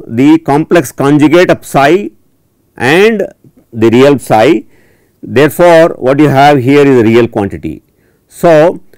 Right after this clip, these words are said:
the, even though the probability amplitude can be complex, psi square, the probability of finding the particle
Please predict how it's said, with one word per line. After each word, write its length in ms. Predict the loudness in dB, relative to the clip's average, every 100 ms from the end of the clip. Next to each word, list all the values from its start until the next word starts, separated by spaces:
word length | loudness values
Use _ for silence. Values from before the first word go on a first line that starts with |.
| _ -6
the, 260 | -2 -2 -4 -6
even 360 | -2 0 0 0
though 240 | 2 2
the 140 | 2 0
probability 720 | 0 -2 0 2 0 2 0
amplitude 800 | 0 -2 0 -2 0 2 2 2
can 220 | -2 0
be 80 | 0
complex, 600 | -2 -4 -2 -2 -2 -6 -20 _ _
psi 240 | -4 -2 -2
square, 440 | -4 0 2 2
the 160 | 0 -2
probability 540 | -2 0 0 0 0
of 120 | -2
finding 360 | -2 -4 -2 -2
the 80 | -2
particle 760 | -4 -6 -6 -2 0 0